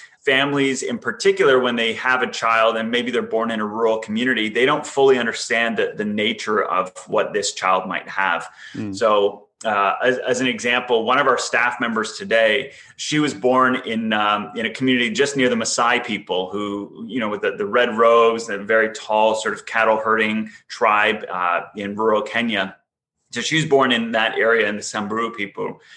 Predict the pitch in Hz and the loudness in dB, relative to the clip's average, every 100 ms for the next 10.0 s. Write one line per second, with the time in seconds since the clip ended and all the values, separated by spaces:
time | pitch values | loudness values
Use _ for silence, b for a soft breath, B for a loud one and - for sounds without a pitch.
0 | B B - 104 104 101 104 - _ 120 | B B -4 0 2 0 -4 -12 _ -2
1 | 123 127 123 107 113 147 143 175 135 104 | 0 0 -2 -2 0 0 0 -4 -2 2
2 | 143 147 127 - 127 120 131 165 127 110 | 4 4 0 0 0 2 2 2 2 2
3 | 104 110 B B B - 107 104 107 101 | 2 0 B B B -2 0 0 -2 -12
4 | - 110 123 101 - 120 117 - 147 190 | -14 2 4 4 0 -2 -2 0 0 0
5 | 196 127 113 110 104 - 113 107 - 120 | 0 0 0 -2 -4 -4 -6 -6 -2 0
6 | 90 - - - _ _ 95 92 127 127 | 0 -4 -14 -20 _ _ -16 -4 -2 0
7 | 135 131 127 - 160 156 139 127 131 127 | 0 2 0 2 2 4 2 2 0 0
8 | - 151 127 120 127 131 139 127 117 104 | -2 2 2 0 -2 -2 0 0 0 -4
9 | - 120 123 110 92 - 110 107 101 | -2 -2 -2 -4 -6 -2 2 2 0